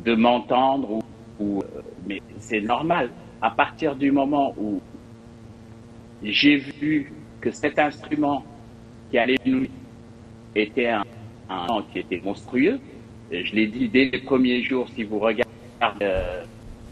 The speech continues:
la plupart de mes déclarations, j'ai toujours dit que la cri était une, euh, juridiction d'inquisition. Une juridiction d'inquisition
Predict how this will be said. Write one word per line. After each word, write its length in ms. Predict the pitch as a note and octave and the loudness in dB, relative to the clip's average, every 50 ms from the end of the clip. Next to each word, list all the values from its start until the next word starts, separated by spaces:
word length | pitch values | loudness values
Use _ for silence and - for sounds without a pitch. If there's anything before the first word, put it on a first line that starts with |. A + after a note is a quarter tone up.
| - - - - | -16 -12 -12 -4
la 220 | F#2 G2+ - - B2 | -4 -4 -2 -2 -2
plupart 400 | - - B2+ B2 C3 B2 A#2 G#2+ | 0 0 4 4 4 4 4 2
de 60 | G#2+ G#2 | -2 0
mes 120 | G#2+ G2 | 0 2
déclarations, 840 | F2+ G#2 G#2 - - - - A#2 G#2+ G#2+ A2 G#2+ - - - B2 A2 | 2 0 -2 -2 -6 -6 -2 0 2 4 4 2 2 -2 -8 -6 -6
j'ai 140 | G#2 - - | -6 -10 -10
toujours 340 | - - D3 C#3+ E3 D#3 D3 - - - - B2 C3 | -4 -2 0 0 0 0 -2 -4 -12 -20 -18 -6 0
dit 140 | C#3+ D3+ | 0 0
que 40 | D3+ | 0
la 280 | - - D2 G2+ G#2+ G#2+ | 0 0 4 4 4 4
cri 500 | - - - A#2+ B2 A#2+ B2 B2 B2+ A#2+ - - - - - - - - - - | 2 -4 0 2 4 4 6 4 4 2 -2 -14 -16 -18 -20 -20 -20 -20 -2 0
était 300 | G2+ G#2 G#2 - G#2+ G#2+ | 0 0 2 2 2 4
une, 280 | G#2 G2+ F#2+ F#2 F#2 F2+ | 4 2 2 2 0 -2
euh, 1000 | F2+ F2 E2+ E2+ E2+ D#2+ D#2 D2+ D2 C#2+ C#2 C#2 C2+ C2+ C#2+ C#2 C2+ C2+ D#2 F2+ | -2 -4 -6 -6 -6 -6 -8 -8 -8 -10 -10 -10 -12 -12 -12 -10 -8 -6 -4 -2
juridiction 680 | F#2+ A#2 A#2+ A2+ A2 G#2 A#2 A2+ - - - B2 A#2 G#2+ | 2 4 4 4 4 2 0 -2 -2 -2 0 2 2 4
d'inquisition. 1000 | F2 G2+ G#2 G2 - - G#2 F2+ G2 - - - - G#2 - - C#3 D#3 A3 - - - - - - - - - - - - - - - - | 4 4 2 2 0 -2 -4 -4 -4 -10 -12 -8 -6 -6 0 2 2 2 2 0 -6 -16 -18 -18 -18 -18 -18 -18 -18 -20 -20 -20 -10 -4 -2
Une 100 | A2 G#2 | 0 2
juridiction 600 | C#3 C#3 C#3+ C#3 B2+ C3+ C3 - - C#3+ B2+ B2 | 4 4 4 4 4 2 0 2 0 0 0 2
d'inquisition 840 | A2 G#2+ G#2+ G#2 - G#2 G#2 F#2+ G2+ G2 F#2+ - - B2+ D3 F#3 | 2 0 0 0 -2 -4 -4 -2 -2 -6 -4 -2 -2 -2 -2 -2